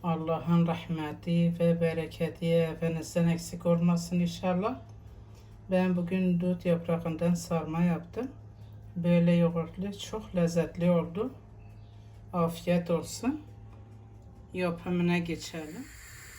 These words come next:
Bu dut yaprağıdır. Bunları şimdi haşlayacağım. Sarması yapacağım. Ben bunu da tertemiz yıkadım. Bunu kurutacağım ben. Çok faydalıdır.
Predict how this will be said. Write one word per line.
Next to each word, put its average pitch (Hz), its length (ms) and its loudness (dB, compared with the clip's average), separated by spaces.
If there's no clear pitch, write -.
Bu 202 300 0
dut 214 240 0
yaprağıdır. 175 680 2
Bunları 190 440 2
şimdi 196 360 -6
haşlayacağım. 190 680 2
Sarması 180 500 2
yapacağım. 185 440 0
Ben 220 180 2
bunu 190 160 2
da 214 300 4
tertemiz 202 600 4
yıkadım. 190 600 4
Bunu 220 280 6
kurutacağım 185 680 4
ben. 247 220 6
Çok 220 320 0
faydalıdır. 185 720 2